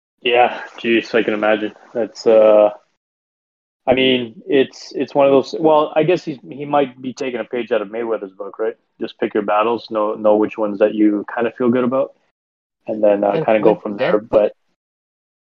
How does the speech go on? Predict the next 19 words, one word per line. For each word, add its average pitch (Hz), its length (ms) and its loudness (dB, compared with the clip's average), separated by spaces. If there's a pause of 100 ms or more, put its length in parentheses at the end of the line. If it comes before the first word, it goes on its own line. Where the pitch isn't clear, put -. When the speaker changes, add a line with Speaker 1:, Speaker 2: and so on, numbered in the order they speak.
(560)
Speaker 2:
Sorry, 120 120 -2
go 110 80 -8
ahead. 117 100 -6
Speaker 1:
how, 127 200 2
how, 127 320 -4 (100)
how 139 100 -2
big 139 140 6
is 120 100 6
this 131 140 -2
guy? 165 220 2 (160)
This, 127 260 -2
this, 123 220 -8
this, 120 200 -8 (100)
this 117 220 -6
guy 113 140 4
you 113 140 2
guys 110 120 2
talking 120 160 -2
about? 147 200 -12